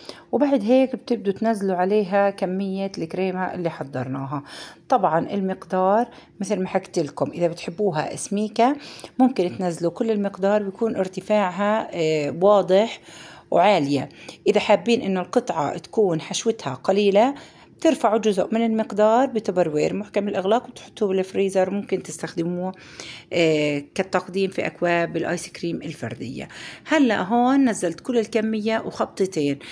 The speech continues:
حطيت عليها هيك حتى تترتب معي السطح، وبديت أغطيها بقطع البسكوت. هلأ وجه القطعة على الوجه العلوي راح أغطيها بس أكملها وأحطها بالفريزر.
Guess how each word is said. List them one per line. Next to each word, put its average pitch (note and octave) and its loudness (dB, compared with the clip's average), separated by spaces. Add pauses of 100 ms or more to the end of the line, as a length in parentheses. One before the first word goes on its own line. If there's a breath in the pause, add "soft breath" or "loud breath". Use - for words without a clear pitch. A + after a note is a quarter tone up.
(240 loud breath)
حطيت G#3 -2
عليها F#3 0
هيك A3 0
حتى E3 0
تترتب F3 -4
معي F3 -2
السطح، A3+ -4
وبديت C4+ -2
أغطيها G#3+ -2
بقطع G3 -2
البسكوت. C#3 -10 (320 loud breath)
هلأ A#3+ 4
وجه A3 -2
القطعة A#3+ 0
على G#3 2
الوجه G3 0
العلوي C3 -4
راح - -2
أغطيها G3+ -2
بس A#3 -4
أكملها F#3+ -2 (380 loud breath)
وأحطها A#3 0
بالفريزر. C#3 -4